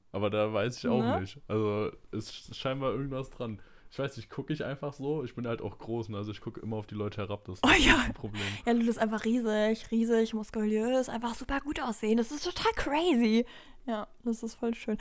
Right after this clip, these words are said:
Speaker 2: Boah, heute ist irgendwie so eine Lulu-Roast-Folge. Ich wollte das eigentlich gar nicht, aber irgendwie hat sich so
Speaker 1: Ja,
Speaker 2: entwickelt.
Speaker 1: ich wollte es eigentlich auch gar nicht, also.
Speaker 2: <laughs> Es tut mir auch leid.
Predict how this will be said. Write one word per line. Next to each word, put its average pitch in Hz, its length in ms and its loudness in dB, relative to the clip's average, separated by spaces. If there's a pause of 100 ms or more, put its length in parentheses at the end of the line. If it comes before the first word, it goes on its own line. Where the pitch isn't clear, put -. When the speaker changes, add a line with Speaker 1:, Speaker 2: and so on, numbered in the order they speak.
(140)
Speaker 2:
Boah, 254 80 4
heute 285 80 8
ist 294 60 -6
irgendwie 294 160 0
so 277 60 4
eine 262 180 8
Lulu-Roast-Folge. 226 920 4
Ich - 140 -6
wollte 285 160 2
das 220 80 -4
eigentlich 208 260 -2
gar 214 160 -2
nicht, 214 160 0
aber 214 140 -2
irgendwie 254 220 2
hat 262 80 -2
sich 254 120 -2
so 262 80 -6
Speaker 1:
Ja, 269 60 0
Speaker 2:
entwickelt. 247 300 4
Speaker 1:
ich 202 60 2
wollte 127 240 6
es - 100 -4
eigentlich 110 360 0
auch 131 260 2
gar 90 240 0
nicht, 98 300 -4
also. 110 200 4
Speaker 2:
<laughs> - 680 6
Es - 540 -2
tut 269 100 2
mir 233 160 10
auch 240 100 2
leid. 277 240 2